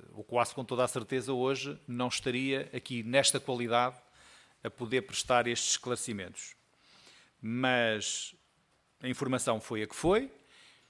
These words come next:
eu aceitei a informação que me transmitiram, eh, e confio nela, como é evidente, porque quem transmitiu essa informação, que é a pessoa que acompanha diretamente a minha declaração de interesses,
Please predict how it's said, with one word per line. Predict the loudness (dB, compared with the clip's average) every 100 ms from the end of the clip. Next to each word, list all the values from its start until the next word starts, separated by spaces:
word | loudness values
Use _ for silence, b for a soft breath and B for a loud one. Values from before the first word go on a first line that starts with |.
| b _ _ -2
eu | 2 2 2 0
aceitei | 0 2 2 4 4
a | 2
informação | 0 -2 0 -2 -4
que | -6
me |
transmitiram, | -6 -6 -4 -4 -2 0 0 -2 -10 _ _
eh, | -12 -10 -6
e | -6
confio | -4 -4 -2 0
nela, | 4 4 2
como | -2 -2
é | -2
evidente, | -4 -4 -4 -4 -14 _
porque | -8 -8 -8 2
quem | 2 2 0 -4 -6 -10 -4
transmitiu | -2 -2 -2 2
essa | 0 0
informação, | -6 -4 -2 0 0 -2 -10 B B B -4
que | 2
é | 2
a |
pessoa | 2 2 2
que | 2 -2
acompanha | 0 0 6 6 6
diretamente | 0 2 2 0 -2 -2 -2
a |
minha | 0 0
declaração | 0 0 0 2 0
de | 0
interesses, | 0 2 2 0 -6